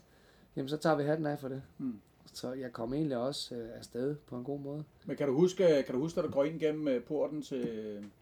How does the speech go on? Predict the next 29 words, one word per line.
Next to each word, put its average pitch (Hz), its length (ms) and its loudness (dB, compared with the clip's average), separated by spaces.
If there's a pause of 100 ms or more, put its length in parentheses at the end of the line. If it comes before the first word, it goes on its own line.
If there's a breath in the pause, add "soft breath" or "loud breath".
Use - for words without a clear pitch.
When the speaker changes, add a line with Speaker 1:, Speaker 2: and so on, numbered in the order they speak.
Speaker 2:
til 131 120 -6
det 120 60 -10
store 139 220 -2
forsvar? 139 580 -4 (220)
Speaker 1:
Ja, 160 120 4
for 165 140 4
helvede. 156 300 2 (680)
Det 160 80 8
var 170 60 10
vildt. 165 220 8 (200)
Speaker 2:
Hvor 139 80 -6
var 135 80 -2
det 131 100 -2
henne? 131 140 -2 (320)
Speaker 1:
Ja, 127 60 -2
det 156 120 8
var 165 60 10
Gardehusarregimentet. 139 800 -4 (260)
Fjerde 151 220 4
august 156 540 4
to 160 180 2
tusind 143 320 -2
og 131 120 0
otte, 151 140 -4
Speaker 2:
Ja. - 260 -20
Speaker 1:
klokken, 123 300 2
øh, 117 960 -2
tolv 147 240 2
femogfyrre. 139 480 -2